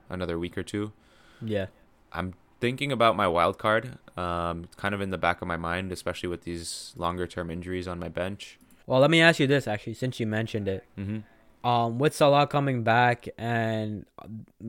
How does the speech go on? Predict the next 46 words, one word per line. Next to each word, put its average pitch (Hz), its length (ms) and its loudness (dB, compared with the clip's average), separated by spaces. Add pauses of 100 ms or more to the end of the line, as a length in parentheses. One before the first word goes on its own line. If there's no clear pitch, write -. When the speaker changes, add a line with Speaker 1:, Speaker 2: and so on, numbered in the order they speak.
(160)
Speaker 2:
I 113 80 -8
think 131 260 -2
Leeds 120 340 0
and 117 120 -2
Aston 113 300 -4
Villa 117 120 0
may 110 520 -2
double, 131 600 0
would 120 640 4 (480)
that 113 200 2
interest 123 340 -4
you 127 80 0
to 120 100 -4 (320)
pull 120 140 -4
the 120 80 2
trigger 123 320 -2
on 120 120 -2
your 117 120 -2
wild 123 240 2
card? 196 240 -4
Speaker 1:
Yeah, 98 320 4
I 78 100 0
would 98 160 -2
say 87 120 -2
so. 92 340 -2
Um, 85 280 2
Leeds 113 220 0
and 117 100 -2
Villa 110 200 2
are 95 140 4
good 101 180 -4
teams 98 340 -4
just - 180 -10
because 95 240 -8
they 90 120 -2
have 87 240 0
those 92 160 -4
enablers, 85 520 -4
right? 82 200 -2
Like, 76 140 -2
I 78 60 -4
could 82 160 -10
get 87 200 -2
someone 85 340 -4
like, 80 400 -4
um, 71 460 -4